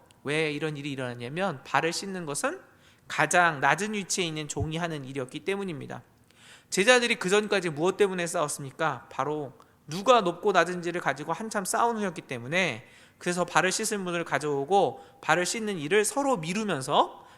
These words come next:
그리고 아마도 씩씩거리며 식사를 했던 것으로 보입니다. 그런데 그때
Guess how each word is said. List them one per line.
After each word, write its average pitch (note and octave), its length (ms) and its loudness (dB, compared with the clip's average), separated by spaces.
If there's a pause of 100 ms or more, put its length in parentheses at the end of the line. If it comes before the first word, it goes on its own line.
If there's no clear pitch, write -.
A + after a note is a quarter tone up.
(140)
그리고 D3+ 200 0
아마도 D#3 560 2
씩씩거리며 D#3+ 800 0
식사를 G3+ 420 -2
했던 F#3+ 300 -6
것으로 D#3+ 560 0 (260)
보입니다. C3 600 -4 (300)
그런데 D3 760 0 (220)
그때 D3+ 500 -4